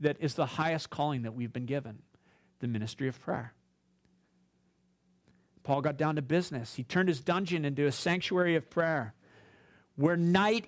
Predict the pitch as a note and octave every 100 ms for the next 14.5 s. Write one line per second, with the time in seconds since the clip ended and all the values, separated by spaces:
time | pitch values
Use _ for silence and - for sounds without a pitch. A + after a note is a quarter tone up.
0 | - F#3+ F#3+ B2+ G3+ G3+ F#3+ F3+ C#3+ D3+
1 | D#3+ - F#3 E3+ D3+ E3 E3 C3+ G#2 -
2 | _ _ - _ _ _ - B2+ G#3+ B3
3 | B3 A3+ G3 G3 F#3+ G3 A3 G#3+ E3 -
4 | _ _ D#3+ D3 F#3 F#3+ F3+ C#3 D#3+ D#3
5 | D3 D#3 E3 C#3+ A2+ B2+ C#3+ D3+ F3+ F#3
6 | D#3+ D#3+ E3 D3 C#3+ - D#3 D3+ A2 A#2
7 | - - _ _ _ _ _ _ _ _
8 | - _ _ _ _ _ _ _ _ _
9 | - F#3 G3 D#3+ _ - E3 E3+ C#4 D#4
10 | E4+ G#3+ G#3 A#3+ B3+ G#3+ F3+ G3+ G3+ D#4+
11 | A4 D#3+ G2+ B2 F#3+ D4+ G#4 - G3 B3+
12 | C#4 G3 - _ _ _ _ _ - A3
13 | F4 D#4 C4+ A#3 C#4+ D#4+ D4 - B3+ A#3
14 | B3 B3+ C#4+ A3